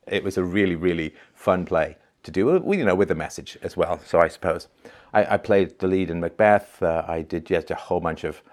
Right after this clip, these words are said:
I, I, I did Macbeth, and then I did a homeless guy, uh, in, in the next play that I was in. So it was really quite the, <laughs> quite the arc. And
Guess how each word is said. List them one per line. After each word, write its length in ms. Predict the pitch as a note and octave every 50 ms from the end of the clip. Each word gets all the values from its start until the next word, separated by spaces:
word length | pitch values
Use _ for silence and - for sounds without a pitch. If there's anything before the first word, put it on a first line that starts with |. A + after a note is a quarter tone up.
| -
I, 60 | - G#2
I, 200 | - A#2 G#2 -
I 80 | A2 A2
did 200 | G#2 D3 D3 A#2+
Macbeth, 420 | A#2+ G#2+ - - B2+ A#2+ B2 A#2+
and 140 | - G2+ F2+
then 120 | G2+ G2+ G2
I 60 | F#2+
did 160 | F2 F#2 E2+
a 40 | F2+
homeless 340 | - G2 G2 F#2 E2+ - -
guy, 280 | - D2+ D2 E2+ - _ - - - _ _
uh, 160 | - E2 E2+ -
in, 220 | F2+ F2+ E2+ E2
in 160 | - F2+ F2
the 60 | F2 E2+
next 240 | F2 F2+ - -
play 220 | _ - F2 E2 D#2+
that 140 | D#2 E2+ E2
I 80 | D#2+
was 200 | D#2 D#2 D#2+ -
in. 180 | E2+ D#2+ D#2 D#2+ _ _ _ _ _ _ _ _ _ _
So 440 | - - G2 F2 E2 E2 D#2+ - _ _ _ _
it 140 | F#2 E2 F2
was 140 | F2+ - -
really 180 | G2 F2+ F2
quite 300 | E2 - - F#2 F#2 -
the, 220 | - F2 F2 F#2 - - -
<laughs> 140 | - - A3+
quite 240 | - - D#3+ F#3 F3+
the 80 | - -
arc. 280 | F2 E2 F2+ - - _ _ _ - - - - _ _ _ _ _ _ _ _ _ _ _ - _ -
And 440 | B2+ B2+ C3 C3 B2+ B2+ A#2+ -